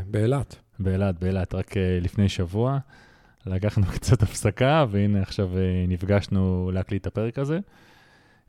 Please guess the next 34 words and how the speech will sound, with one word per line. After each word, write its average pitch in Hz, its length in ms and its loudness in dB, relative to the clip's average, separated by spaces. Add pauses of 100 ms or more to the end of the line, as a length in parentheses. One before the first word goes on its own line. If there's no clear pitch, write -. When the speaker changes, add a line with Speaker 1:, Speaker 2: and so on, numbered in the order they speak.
Speaker 2:
אה, 98 260 2
הפרק 120 300 2
הזה 127 460 2
יהיה 107 180 2
מוקדש, 104 560 2
אה, 95 300 2
כחלקו 95 920 4
לישראמן, 127 680 0
לסכם 101 380 0
קצת 92 180 0
את - 40 -2
התחרות, 110 600 0 (680)
וגם 143 240 2
אנחנו 131 200 0
עוד, 110 100 2
אה, 110 140 6
הולכים 110 220 2
לדבר 107 260 4
על 101 60 4
עוד, 101 180 4
אה, 92 260 2
כמה 92 480 0
נושאים 90 260 -2
מקצועיים 95 360 0
מעניינים, 98 580 0 (100)
גם, 98 260 -4 (240)
אה, 104 40 -8 (400)
אירועים, 104 400 0
אה, 127 240 -2 (120)
שיקרו 117 380 -2
עוד 117 160 0
מעט, 110 280 -2
אירועים 92 240 -2
שקרו. 117 440 -2